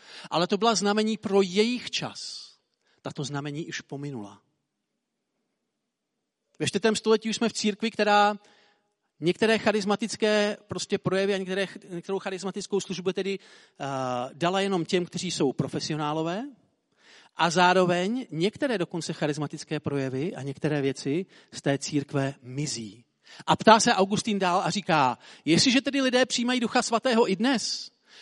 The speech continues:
někteří z nás se mohou ptát, proč nikdo nemluví rozličnými jazyky ve čtvrtém století nebo před, přelom čtvrtého, pátého století. Proč nikdo nemluví v jazyk-, v jazycích v pátém století?" A odpoví si,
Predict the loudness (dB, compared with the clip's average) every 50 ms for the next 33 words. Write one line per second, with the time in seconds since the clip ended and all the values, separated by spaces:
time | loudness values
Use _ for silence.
0 | -10 -4 -4 -2 0 0 2 2 2 4 4 4 4 4 2 0 2 4 4 4
1 | 4 4 4 2 2 2 2 2 2 2 2 2 0 2 4 4 4 4 4 4
2 | 4 2 2 2 2 2 0 -2 -2 -2 -2 -2 -2 -2 -4 -4 -4 -2 0 0
3 | 2 2 2 0 2 2 0 0 0 -2 0 0 0 0 -2 -4 -4 0 -2 -2
4 | -2 2 0 0 0 0 -4 -2 -2 -2 -2 -4 -2 0 2 2 2 2 0 2
5 | 2 0 0 0 -2 -4 -4 -6 -12 -14 -16 -20 -20 -10 _ -2 2 6 6 6
6 | 6 4 0 -2 0 0 0 0 0 0 0 0 0 0 0 0 -2 -4 -6 -10
7 | -12 -10 -4 -2 -2 -2 -2 -4 -6 -8 -10 -4 2 4 4 4 2 -2 -8 -8
8 | -8 -8 -8 -8 -8 -10 -18 -20 _ _ _ _ _ _ _ _ _ _ _ _
9 | _ _ _ _ _ _ _ _ _ _ _ _ _ _ _ _ _ _ _ _
10 | _ _ _ _ _ _ 0 0 0 0 _ _ _ _ _ _ 4 4 4 6
11 | 6 6 6 6 4 0 0 2 2 2 2 -2